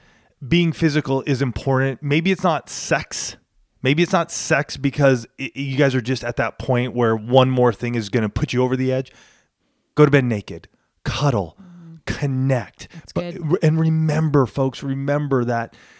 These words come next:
Speaker 1: sex is so important though. It is that bond. It is that glue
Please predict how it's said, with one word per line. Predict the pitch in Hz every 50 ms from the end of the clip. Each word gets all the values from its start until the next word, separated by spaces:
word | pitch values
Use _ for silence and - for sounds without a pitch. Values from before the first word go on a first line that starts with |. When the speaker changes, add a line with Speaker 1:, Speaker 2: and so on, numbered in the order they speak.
| _ _
Speaker 1:
sex | - - - - 170 156 165 190 - - - - - _ _ _ _ _ _ _ -
is | 160 147 143 143 135 127 120 110 - - _ _
so | - - - - - - 156 131 123 123 120 120 120 113 - _ _ _ _ -
important | 131 127 117 104 - - - 110 104 95 - - _
though. | - 87 76 - - _ _ _ _ _ _ _
It | 165 151 139 - _ _ _ -
is | 160 151 147 151 139 123 123
that | 120 127 117 117 - - 120 98 -
bond. | 135 117 113 113 113 110 113
It | 117 123 - _
is | - 151 151 160 151 147 147
that | 165 156 156 156 139 120 107
glue | 139 135 131 135 143 143 135 131 127 120 113